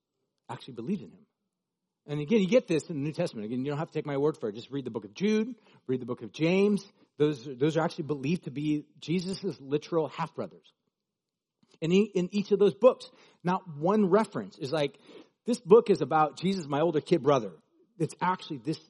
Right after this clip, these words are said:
is about Jesus Christ the Lord." Their entire opinion shifted from older kid brother we disdain and don't believe to older kid brother that we bow down to and worship.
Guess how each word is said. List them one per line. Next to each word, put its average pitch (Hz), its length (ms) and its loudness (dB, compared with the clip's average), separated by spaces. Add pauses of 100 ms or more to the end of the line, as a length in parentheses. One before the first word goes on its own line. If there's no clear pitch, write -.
is 127 120 -10
about 117 360 -6 (100)
Jesus 131 420 -14 (800)
Christ 110 460 -12 (640)
the 107 80 -10
Lord." 101 320 -12 (1040)
Their 160 120 -4
entire 170 880 2
opinion 131 560 -6
shifted - 760 -6 (600)
from 131 480 0 (720)
older 151 240 0
kid 147 180 0
brother 139 260 2
we 127 120 -2
disdain 165 520 -4 (180)
and - 100 -16
don't 131 200 -4
believe 165 500 2
to 127 480 -4
older 131 220 -6
kid - 240 -6
brother 139 260 0
that 123 120 -4
we 120 100 -6
bow 120 300 -4
down 123 240 -4
to 113 280 -12 (280)
and 113 160 -12
worship. 113 340 -6